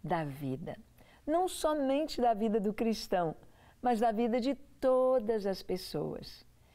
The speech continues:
Não há um ser humano sequer que nasça neste mundo e não experimente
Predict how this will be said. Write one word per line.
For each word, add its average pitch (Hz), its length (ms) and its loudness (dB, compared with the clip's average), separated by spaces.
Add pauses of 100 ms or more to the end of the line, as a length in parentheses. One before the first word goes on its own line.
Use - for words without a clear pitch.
(280)
Não 226 260 2
há 226 180 4
um 233 160 2
ser 214 280 2
humano 214 400 4
sequer 185 680 0 (320)
que 185 140 2
nasça 185 760 0
neste 185 360 0
mundo 180 520 2 (400)
e 226 120 2
não 208 180 0
experimente 208 1000 -2